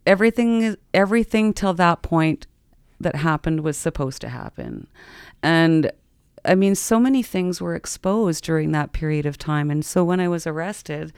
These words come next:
I mean, of course I had a little bit an-, of anxiety about the unknown 'cause I've never been through this process before, but I didn't feel, like, afraid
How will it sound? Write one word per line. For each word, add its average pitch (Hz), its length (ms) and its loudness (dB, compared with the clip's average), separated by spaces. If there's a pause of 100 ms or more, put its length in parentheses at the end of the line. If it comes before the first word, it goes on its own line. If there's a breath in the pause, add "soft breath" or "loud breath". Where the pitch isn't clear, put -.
(520 loud breath)
I - 60 0
mean, 226 160 4
of 220 100 -2
course 240 320 -4
I 208 60 2
had 185 160 2
a 175 40 2
little 165 200 0
bit 156 180 -2
an-, 147 220 -2 (160)
of 151 160 -2
anxiety 143 920 -2
about 139 300 -2
the 147 140 -2
unknown 139 600 2
'cause 160 200 -4
I've 165 140 -2
never 180 180 -2
been 165 160 -2
through 151 180 -6
this 135 160 -6
process 139 500 -6
before, 147 280 -4
but 180 160 0
I 202 40 0
didn't 196 240 -2
feel, 151 360 2
like, 131 240 -2
afraid 139 640 -2